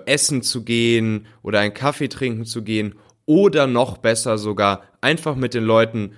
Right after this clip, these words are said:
eine Runde spazieren zu gehen. Das hat den Vorteil,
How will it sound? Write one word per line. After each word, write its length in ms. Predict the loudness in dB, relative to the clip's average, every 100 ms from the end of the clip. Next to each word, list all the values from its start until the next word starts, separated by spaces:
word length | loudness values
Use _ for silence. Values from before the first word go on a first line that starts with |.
| _
eine 160 | -2 0
Runde 220 | 0 0
spazieren 640 | -2 -4 -2 -2 0 0 -2
zu 160 | -8
gehen. 260 | -10 -10 -12 _ -20 _ -10
Das 180 | -4
hat 100 | -2
den 100 | -4
Vorteil, 600 | -2 2 2 4 2 0